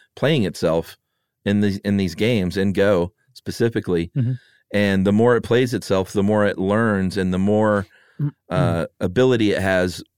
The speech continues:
Speaker 1: during a game to choose a move by narrowing down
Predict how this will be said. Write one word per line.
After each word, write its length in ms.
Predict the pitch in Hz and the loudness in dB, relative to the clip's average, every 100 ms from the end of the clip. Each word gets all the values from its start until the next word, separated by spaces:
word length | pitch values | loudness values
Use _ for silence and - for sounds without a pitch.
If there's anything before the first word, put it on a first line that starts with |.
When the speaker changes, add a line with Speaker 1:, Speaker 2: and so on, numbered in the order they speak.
| 101 | -6
Speaker 1:
during 320 | 127 143 123 | 0 0 2
a 60 | 101 | 0
game 400 | 98 95 92 90 _ _ _ _ - | -2 -2 -2 -6 _ _ _ _ -10
to 140 | 98 | -8
choose 420 | - 139 135 127 | -4 0 2 2
a 60 | 110 | 2
move 400 | 104 101 92 90 | 2 2 0 -2
by 160 | 95 | -2
narrowing 520 | 95 101 104 101 95 90 | 0 0 2 0 0 -2
down 460 | 92 90 90 90 | -2 -2 -2 -4